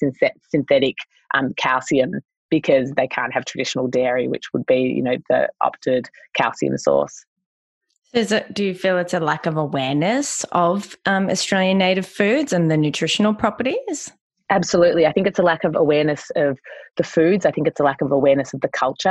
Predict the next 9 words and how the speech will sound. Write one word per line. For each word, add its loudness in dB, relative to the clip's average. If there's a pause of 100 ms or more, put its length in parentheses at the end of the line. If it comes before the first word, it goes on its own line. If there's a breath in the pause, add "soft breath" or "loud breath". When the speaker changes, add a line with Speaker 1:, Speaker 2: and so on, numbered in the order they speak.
(120)
Speaker 1:
I 0
think -2
it's 2
almost 0 (320 loud breath)
that, 4 (460)
you 0
know, 2
n-, 2 (200)
and 2